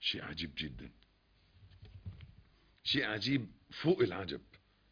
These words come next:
يجول بقلبه في ملك الله وملكوته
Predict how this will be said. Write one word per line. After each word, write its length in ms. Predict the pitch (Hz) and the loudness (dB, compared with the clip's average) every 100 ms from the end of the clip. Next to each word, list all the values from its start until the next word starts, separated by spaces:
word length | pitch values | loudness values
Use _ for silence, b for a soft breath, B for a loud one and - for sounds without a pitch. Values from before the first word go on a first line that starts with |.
| b b b b b b b b b _ | b b b b b b b b b _
يجول 600 | 87 98 101 135 147 135 | 2 4 8 8 8 8
بقلبه 520 | 135 147 147 139 147 135 | 6 6 8 6 6 4
في 220 | 135 135 | 4 4
ملك 360 | 135 156 143 | 6 6 4
الله 420 | 135 131 143 139 135 | 2 4 4 4 4
وملكوته 720 | 127 123 120 139 127 110 85 | 4 2 2 4 2 0 -6